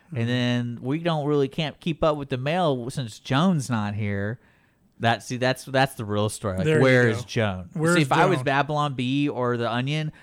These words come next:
Speaker 1: I would totally write an article
Speaker 2: We're gonna
Speaker 1: about
Speaker 2: get buttons made saying, "Where's
Speaker 1: all these
Speaker 2: Joan?"
Speaker 1: people are missing, but they suspect that it's just faking to go to work. They don't have to go to work, so mail's been stopped, you know, slowed by thirty percent.
Speaker 2: There we go.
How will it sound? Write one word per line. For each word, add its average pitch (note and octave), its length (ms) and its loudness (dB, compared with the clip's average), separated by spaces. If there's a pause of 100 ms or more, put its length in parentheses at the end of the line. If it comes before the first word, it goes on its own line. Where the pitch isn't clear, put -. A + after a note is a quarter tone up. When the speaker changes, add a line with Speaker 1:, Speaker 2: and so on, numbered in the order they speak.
(160)
Speaker 1:
I B2+ 120 0
would B2+ 120 -4
totally C3+ 280 0
write C3+ 160 2
an B2+ 100 -2
article B2 380 0
Speaker 2:
We're F#3+ 160 4
gonna F#3+ 80 6
Speaker 1:
about - 100 6
Speaker 2:
get F#3 140 4
buttons F3+ 240 2
made D#3+ 160 0
saying, D3+ 240 -2
"Where's C#3+ 120 2
Speaker 1:
all C#3+ 120 4
these D3 100 2
Speaker 2:
Joan?" C#3+ 180 0
Speaker 1:
people C#3 240 0
are B2 80 2
missing, B2 460 -4
but A2 140 -2
they A2 140 0
suspect - 520 -4
that A#2 180 0
it's A2 160 -4
just - 220 -14
faking A#2+ 460 -4
to A2+ 100 -10
go C3+ 240 0
to A2+ 80 -4
work. A2 260 -6
They A#2 60 -4
don't A#2 160 -2
have B2 120 -4
to - 80 -16
go A#2 140 -4
to A2 120 -2
work, A2+ 300 -2
so B2 120 -4
mail's A#2 380 -2
been A2 160 -10
stopped, A2 520 -4
you - 60 -12
know, A2+ 100 -4
slowed A2+ 360 -4
by G#2+ 120 -4
thirty A2+ 280 -4
percent. A2 340 -8
Speaker 2:
There C#3+ 140 0
we C3+ 100 -2
go. B2 180 -6